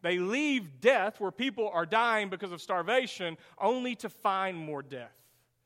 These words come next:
This is a rough story right away, five verses into it, and we have this woman named Naomi, and she has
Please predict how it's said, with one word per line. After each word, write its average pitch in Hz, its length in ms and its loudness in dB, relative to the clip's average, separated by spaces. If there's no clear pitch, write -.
This 175 160 -14
is 233 160 -8
a 202 80 -4
rough 190 300 2
story 180 480 -4
right 208 260 4
away, 180 260 0
five 233 380 4
verses 208 400 -2
into 190 440 -4
it, 147 120 -2
and 165 100 -4
we 175 80 -2
have 208 220 2
this 202 180 -4
woman 226 320 0
named 190 200 -2
Naomi, 196 560 -2
and 147 140 -10
she 226 360 -6
has 165 340 0